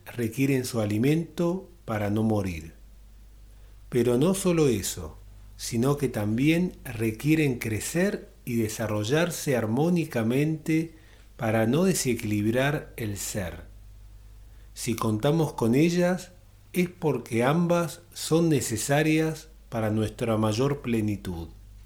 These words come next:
Si uno niega a la otra y o la maltrata,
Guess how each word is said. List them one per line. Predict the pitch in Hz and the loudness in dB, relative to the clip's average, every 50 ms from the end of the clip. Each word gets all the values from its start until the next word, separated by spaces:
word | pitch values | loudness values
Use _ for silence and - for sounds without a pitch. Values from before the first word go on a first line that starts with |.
| - - - - - - - - - - - - - - - - - - - - - - - - - - - - - - | -20 -20 -20 -20 -20 -20 -20 -20 -20 -20 -20 -20 -20 -20 -20 -20 -20 -20 -20 -20 -20 -20 -20 -20 -20 -20 -20 -20 -20 -18
Si | - - - - - 117 | -12 -10 -8 -2 0 0
uno | 113 135 151 160 151 139 | 2 4 4 4 4 4
niega | 127 127 143 156 165 160 147 147 123 | 4 4 4 4 4 4 2 2 0
a | 110 101 | 0 0
la | 95 98 104 | -2 0 0
otra | 117 143 165 180 185 - 175 180 185 190 196 - - - - - - - - - - - | 2 2 2 2 0 0 0 2 0 0 -2 -8 -14 -20 -20 -20 -20 -20 -20 -20 -14 -6
y | - 123 117 | -2 0 2
o | 110 110 | 2 2
la | 104 101 98 | 0 0 -2
maltrata, | 98 101 98 95 95 - 151 160 175 180 180 - 185 180 180 180 - - | -2 -2 -4 -4 -2 0 2 2 2 2 2 0 0 2 2 0 -4 -10